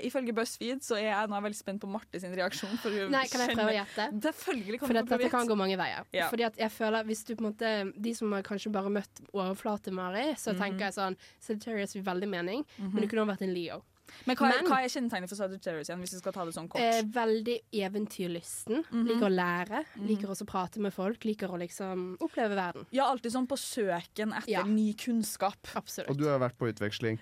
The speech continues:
Speaker 3: og
Speaker 1: Det
Speaker 3: skal
Speaker 1: har
Speaker 3: bli
Speaker 1: jeg.
Speaker 3: lærer.
Speaker 1: Det
Speaker 3: <laughs> Så klink på den,
Speaker 2: Ja.
Speaker 3: da, egentlig.
Speaker 1: <laughs> Ching! Ok.
Speaker 2: Men jeg tror, eh, hvis vi skal gå litt mer på en måte dypere i Mari,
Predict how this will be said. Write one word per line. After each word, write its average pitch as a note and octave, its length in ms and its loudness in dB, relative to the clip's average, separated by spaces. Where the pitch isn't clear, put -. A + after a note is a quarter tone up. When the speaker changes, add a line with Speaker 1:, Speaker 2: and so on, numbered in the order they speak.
Speaker 3:
og G3 60 2
Speaker 1:
Det B3 100 8
Speaker 3:
skal - 140 6
Speaker 1:
har A2+ 180 6
Speaker 3:
bli - 0 -
Speaker 1:
jeg. A2 180 4
Speaker 3:
lærer. G#2 360 2
Speaker 1:
Det E3+ 140 4
Speaker 3:
<laughs> - 420 -2
Så B2+ 380 4
klink D3 340 2
på G3 100 2
den, C3+ 120 4
Speaker 2:
Ja. D3 180 4
Speaker 3:
da, - 160 -4
egentlig. B3+ 440 2
Speaker 1:
<laughs> - 60 -10
Ching! B4 400 0
Ok. A3+ 300 0
Speaker 2:
Men B3+ 120 2
jeg C#4 100 2
tror, C#4 360 0
eh, G#3+ 300 4
hvis A3 220 0
vi A3+ 60 0
skal A3 160 -2
gå A3+ 120 2
litt B3 200 -4
mer A3 160 0
på - 120 -20
en F#3+ 60 -8
måte G3+ 400 -6
dypere G3+ 640 -6
i G#3+ 60 -6
Mari, G3 340 0